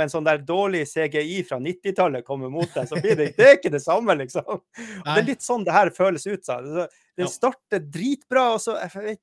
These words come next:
Speaker 1: de bare viser handa si så veldig. Så det blir, jeg vet ikke.
Speaker 2: Nei, jeg er,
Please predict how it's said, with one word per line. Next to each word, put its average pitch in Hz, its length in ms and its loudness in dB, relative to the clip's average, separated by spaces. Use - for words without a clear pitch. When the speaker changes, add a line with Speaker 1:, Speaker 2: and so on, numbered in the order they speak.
Speaker 1:
de 202 100 -4
bare 208 300 0
viser 190 480 -6
handa 175 320 -4
si 131 160 -18
så 135 240 -12
veldig. 156 400 -8
Så 165 160 -12
det 156 80 -12
blir, - 160 -12
jeg 151 140 -6
vet - 160 -12
ikke. - 120 -20
Speaker 2:
Nei, 185 100 -2
jeg 175 240 -2
er, 165 160 0